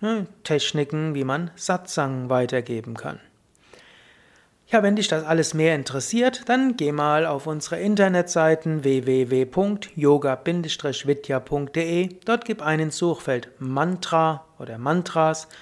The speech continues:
und du findest dann auch viele Videos mit Mantras, einen Mantra-Podcast, also weitere Hörsendungen. Und du findest auch natürlich die Adressen der Yoga Vidya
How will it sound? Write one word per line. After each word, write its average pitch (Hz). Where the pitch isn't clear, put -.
und 247
du 240
findest 214
dann 180
auch 131
viele 165
Videos 175
mit 160
Mantras, 151
einen 120
Mantra-Podcast, 151
also 123
weitere 123
Hörsendungen. 143
Und 254
du 247
findest 151
auch 135
natürlich 165
die 160
Adressen 147
der 135
Yoga 135
Vidya 127